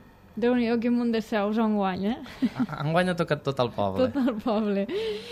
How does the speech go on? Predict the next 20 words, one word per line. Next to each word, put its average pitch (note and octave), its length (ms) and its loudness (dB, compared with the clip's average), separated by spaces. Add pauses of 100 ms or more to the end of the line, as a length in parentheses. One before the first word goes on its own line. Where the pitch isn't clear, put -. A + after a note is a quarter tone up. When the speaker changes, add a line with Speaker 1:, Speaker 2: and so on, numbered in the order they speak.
(180)
Speaker 1:
Eh, B3+ 140 -2
explica'ns, C4+ 580 -2
David, B3+ 260 0
aquestes B3+ 380 -2
altres A#3 460 0
xerrades A3+ 540 2
que, G3+ 480 2
que G#3+ 100 -2
ens G#3 160 -4
comentaves, A3 560 0
també A3 280 0
la A3+ 140 2
de G#3 100 2
la G#3 140 2
Sara G#3+ 240 -2
Espinós A3 520 0
i A3+ 40 0
la G3+ 300 2
Montse G#3 280 -2
Pallares. G3 580 0